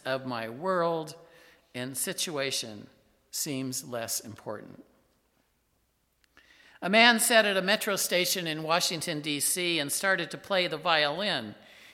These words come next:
It was a cold January morning, and he played six Bach pieces for about forty-five minutes.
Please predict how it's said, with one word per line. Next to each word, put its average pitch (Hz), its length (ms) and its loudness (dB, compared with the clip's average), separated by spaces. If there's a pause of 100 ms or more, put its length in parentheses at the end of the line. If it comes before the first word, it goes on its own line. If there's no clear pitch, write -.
(240)
It 170 100 -6
was 165 140 -4
a 185 60 -4
cold 202 440 0
January 175 580 -2
morning, 160 420 -4 (140)
and 151 120 -4
he 160 60 -6
played 143 460 -2 (400)
six - 440 -2
Bach 202 460 0
pieces 113 580 -6
for 151 240 -4
about 151 380 0
forty-five 151 760 -4
minutes. 113 580 -8